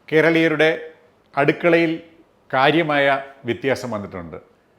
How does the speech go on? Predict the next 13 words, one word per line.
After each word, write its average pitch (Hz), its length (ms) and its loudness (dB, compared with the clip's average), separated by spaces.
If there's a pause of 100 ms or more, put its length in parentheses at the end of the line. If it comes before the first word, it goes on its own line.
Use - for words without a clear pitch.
(280)
അടുക്കളയിൽ 139 420 -2
മാത്രമല്ല, 135 400 -2 (1000)
നമ്മളുടെ 139 380 -2 (300)
ഭക്ഷണ 143 260 -4 (160)
രീതി, 135 260 -6 (1120)
നമ്മൾ 127 140 -4 (120)
ഭക്ഷണം 143 340 -6
പാകം 143 240 0
ചെയ്യുന്ന 135 320 -4
രീതി, 123 240 -8 (220)
അങ്ങനെ 147 200 -6 (120)
ഒത്തിരി 180 320 -2
കാര്യങ്ങളിൽ 131 360 -2